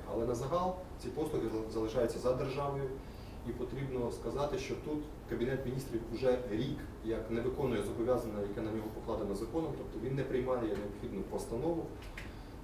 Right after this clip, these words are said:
про перелік послуг органів виконавчої влади, які мали б відійти до компетенції центрів надання адмінпослуг. І ми дуже сподіваємося, що новий уряд,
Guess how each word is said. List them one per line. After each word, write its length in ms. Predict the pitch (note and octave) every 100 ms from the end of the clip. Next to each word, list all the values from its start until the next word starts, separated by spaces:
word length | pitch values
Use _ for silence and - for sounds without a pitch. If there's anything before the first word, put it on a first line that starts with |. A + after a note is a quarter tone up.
| - -
про 120 | - -
перелік 380 | A#2 A#2+ A2+ - -
послуг 260 | A#2+ A2 A2+
органів 280 | G#2+ G#2 G2
виконавчої 480 | G#2 C3 D3 B2+
влади, 200 | A#2+ A#2 G#2
які 200 | G2+ A2+
мали 200 | A2 G2
б 40 |
відійти 240 | G2+ G2 G2
до 100 | A2
компетенції 680 | G2 F#2+ - G#2+ G2+ F#2+ F#2+ - -
центрів 340 | G2 G2 F#2+ F#2+
надання 260 | F2+ F2+ F#2
адмінпослуг. 540 | F#2+ F#2+ E3 E3 - - - - -
І 60 | B2
ми 120 | C#3+
дуже 260 | D3 D#3+ D3
сподіваємося, 560 | - C3 B2+ A#2+ A2 -
що 160 | -
новий 340 | A#2 B2+ C#3+ - B2
уряд, 200 | A2+